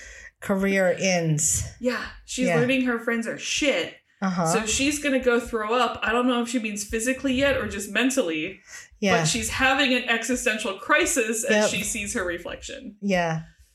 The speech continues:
Speaker 2: Um,
Speaker 1: That's gotta feel great.
Speaker 2: Bestie comes over.
Speaker 1: I mean, although I've been that drunk and not recognized person in the mirror before, too. So, Chloe, it's not that far off.
Speaker 2: Yeah, yeah. Bestie comes over and asks if Chloe's okay and
Speaker 1: Yeah.
Speaker 2: really wishes they could talk. And she's like,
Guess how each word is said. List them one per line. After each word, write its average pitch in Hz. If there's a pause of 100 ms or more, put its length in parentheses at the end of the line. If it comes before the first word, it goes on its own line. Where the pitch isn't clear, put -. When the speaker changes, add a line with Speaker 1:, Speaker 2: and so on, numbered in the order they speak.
(320)
Speaker 2:
Um, 175
Speaker 1:
That's 196
gotta 175
feel 160
great. 165 (100)
Speaker 2:
Bestie -
comes 226
over. 196 (320)
Speaker 1:
I 254
mean, 285
although 294
I've 311
been 349
that 302
drunk 247
and 220
not 208
recognized 196
person 185
in 175
the 180
mirror 170
before, 175
too. 185
So, 196
Chloe, 277
it's 262
not 247
that 160
far 127
off. - (100)
Speaker 2:
Yeah, 539
yeah. - (460)
Bestie 571
comes 285
over 226
and 226
asks 226
if 226
Chloe's 196
okay 185
and 196
Speaker 1:
Yeah. 180
Speaker 2:
really 190
wishes 185
they 175
could 190
talk. 180
And 190
she's 202
like, 185